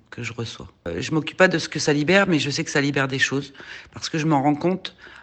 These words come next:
après coup. C'est-à-dire, il y a des petites, euh, choses qui arrivent et qui me prenaient un petit peu la tête avant et qui me prennent plus du tout la tête aujourd'hui. Donc, sur le moment, bah, je m'occupe de rien, je fais mon fly et je sais que après, je suis juste détendue, relax et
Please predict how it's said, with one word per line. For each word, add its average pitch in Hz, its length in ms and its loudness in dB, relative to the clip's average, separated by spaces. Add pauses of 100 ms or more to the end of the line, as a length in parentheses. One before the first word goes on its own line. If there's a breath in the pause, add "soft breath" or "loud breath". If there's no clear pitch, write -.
(140)
après 165 340 2
coup. 156 200 -6
C'est-à-dire, 139 360 -4
il 151 60 -2
y 143 40 0
a 131 40 -2
des 139 100 -2
petites, - 400 -8
euh, 139 120 2
choses - 280 -2
qui - 180 -2
arrivent 160 340 2
et 165 140 2
qui - 160 -2
me 151 240 2
prenaient 151 380 0
un 151 80 2
petit 139 200 -8
peu 151 120 -2
la 139 100 0
tête 143 180 -4
avant 139 280 0
et 151 100 0
qui 135 160 -8
me 127 60 -4
prennent 123 260 -4
plus 151 160 -6
du 135 120 -6
tout - 120 -8
la 127 120 -4
tête 123 220 -8
aujourd'hui. 113 360 -8 (680 loud breath)
Donc, 143 240 0
sur 156 180 4
le 156 80 4
moment, 156 380 6
bah, 170 180 6
je 143 80 -2
m'occupe 147 320 -2
de 147 100 2
rien, 131 260 2
je 151 100 -2
fais 151 140 -2
mon 143 160 0
fly 147 420 2 (580 loud breath)
et 147 120 0
je 139 120 0
sais 170 240 -2
que 151 120 -2
après, 139 500 0
je - 60 -6
suis - 140 -8
juste 147 420 -6
détendue, 139 520 -4
relax 139 640 -4
et 131 420 -4